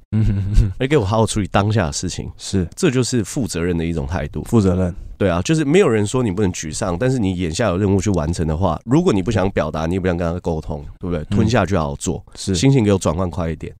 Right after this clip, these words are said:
Speaker 1: <laughs>
Speaker 2: 这个就是一个负责任态度啊。虽然我们今天讲的比较严厉一点，
Speaker 1: 呃，是。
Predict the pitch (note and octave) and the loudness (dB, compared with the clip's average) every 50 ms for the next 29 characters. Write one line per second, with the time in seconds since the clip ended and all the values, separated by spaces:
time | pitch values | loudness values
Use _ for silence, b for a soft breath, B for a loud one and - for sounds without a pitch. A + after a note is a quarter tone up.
0 | - - - - - A#2+ - - A2+ - - - - - - - - - - A3+ | 4 4 6 6 4 2 2 2 0 0 -2 -4 -4 -4 -4 -6 -2 0 0 2
1 | G3+ E3+ D3+ E3+ E3 D#3+ D3+ B2+ B2+ A#2 - D3 A#2+ A#2+ G#2+ A2+ A2+ G#2+ A#2 A#2 | 2 2 2 0 0 0 0 0 0 -2 -2 -2 0 2 2 2 2 2 0 -2
2 | G#2+ G2 G#2+ F#2 E2+ E2 E2 - - - F3+ F#3 E3 C3+ G#2 F2 F2+ G#2+ G2+ G#2+ | -2 -2 -2 -2 -2 -4 -6 -6 -4 0 2 2 2 2 2 0 -2 -2 -2 -2
3 | G#2+ G2+ D#2+ D#2 D#2 D#2+ F2 F#2 G2 F2+ F2+ E2 E2+ F2 G2 F2+ F2 F2 E2 F2 | -2 -2 -2 -2 -2 -2 -2 -2 -2 -2 -2 -2 0 0 0 -2 -2 -2 -2 0
4 | - G#2+ F#2+ - - F#2 E2+ F#2+ | 0 0 0 0 -2 -4 -6 -6